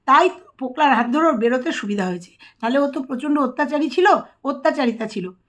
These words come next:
কোনো অবলম্বন পাচ্ছিল না। তা অবলম্বন, বাবা মা অবলম্বন ছিল না, এত অত্যাচারী ছিল, বাবা মাকে বলতে পারেনি।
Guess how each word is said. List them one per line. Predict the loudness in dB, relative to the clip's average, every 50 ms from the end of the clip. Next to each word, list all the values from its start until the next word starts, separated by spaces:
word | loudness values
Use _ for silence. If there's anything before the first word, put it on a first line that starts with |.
| _ _ _ _ _
কোনো | -2 2 4 6
অবলম্বন | 6 6 4 4 2 4 4 4 2 2
পাচ্ছিল | 0 -2 -4 -6 -8 -10 -10 -8
না। | -10 -12 -14 -18 _ _ _ _ _ _ _ _ _ _ _ _ _ _ _ _ _ _ _ _
তা | -2 2
অবলম্বন, | 6 6 6 8 8 8 6 8 6 6 6 8
বাবা | 6 6 6 6
মা | 8 8 8
অবলম্বন | 8 8 6 4 4 4 4 2 0 2
ছিল | 4 4 4 6
না, | 6 4 4 4 -2 -12 -20 -4 _
এত | 4 4 6 6
অত্যাচারী | 4 4 4 4 4 2 4 4 4 4 4
ছিল, | 4 6 6 6 6 4 2 0 -6 -14 _ 2
বাবা | 4 6 6 6 6
মাকে | 6 4 4 2 2
বলতে | 2 2 2 2 2
পারেনি। | 4 4 4 4 0 -2